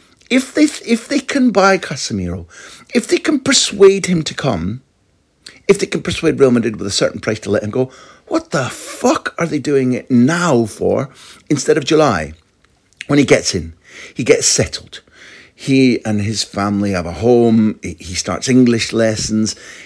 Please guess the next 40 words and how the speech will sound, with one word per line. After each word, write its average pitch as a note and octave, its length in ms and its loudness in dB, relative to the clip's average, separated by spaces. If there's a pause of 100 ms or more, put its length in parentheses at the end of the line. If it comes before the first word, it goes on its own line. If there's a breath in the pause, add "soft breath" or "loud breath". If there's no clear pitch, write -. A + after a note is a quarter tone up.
He G2 240 -4
has F#2 380 -4 (140)
time A#2+ 540 2
to F#2+ 260 -4
listen G#2 440 0
to G2 120 -10
Ten F#2+ 200 -4
Hag F#2+ 420 -4 (360 loud breath)
and G#2 160 -2
to A#2 120 -8
understand G2+ 760 0 (340 loud breath)
the D#2+ 60 -8
frailties A2+ 640 4
or F2+ 80 -4
deficiencies G2 800 -2
of D#2+ 100 -10
the F2+ 60 -8
players F#2+ 380 -2
around B2 340 4
him, B2+ 180 4 (240 loud breath)
time G2+ 240 -2
to - 180 -8
understand G2 640 -2 (260 loud breath)
the G#2 140 -6
things A2+ 340 2
in G2+ 80 2
the G2+ 60 0
players G2 300 -2
around G2 280 -2
him G2 120 -2
that G2 140 -4
he G#2 140 -10
can F#2+ 180 -4
bring F#2+ 200 -2
out G2+ 240 0
that G2+ 180 -2
will G2 120 0
make G2+ 260 -2
them F#2 200 -4
better. A#2+ 540 0